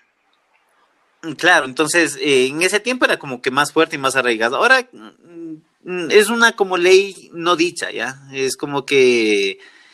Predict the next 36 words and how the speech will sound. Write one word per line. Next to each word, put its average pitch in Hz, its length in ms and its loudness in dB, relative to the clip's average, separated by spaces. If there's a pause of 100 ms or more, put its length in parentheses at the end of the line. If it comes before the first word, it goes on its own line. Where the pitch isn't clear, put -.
(160)
alguna 175 340 4
vez 175 140 -4
sí 170 80 -8
me 160 80 -2
ha 147 80 -6
pasado 135 420 -2
que 113 300 -6
estoy 139 220 -8
yendo 139 180 -4
a - 20 -4
almorzar 135 400 -2
o 135 60 -2
lo 117 100 -6
que - 80 -14
sea 139 180 -4
y 131 80 0
a 123 60 -2
veces 123 220 -8
me 117 80 -14
encuentro 131 320 -6
con 131 100 -2
alumnos 147 420 -4
y 139 40 -12
me 127 120 -4
ven 175 260 -2
y 110 320 -4
esconden 131 340 -4
el 104 80 -8
tabaco. 101 340 -6 (600)
Entonces, 214 280 -2
obviamente 185 360 0
uno 180 140 -4
se 180 120 0
da 175 120 2
cuenta, 196 380 0
pero 123 500 2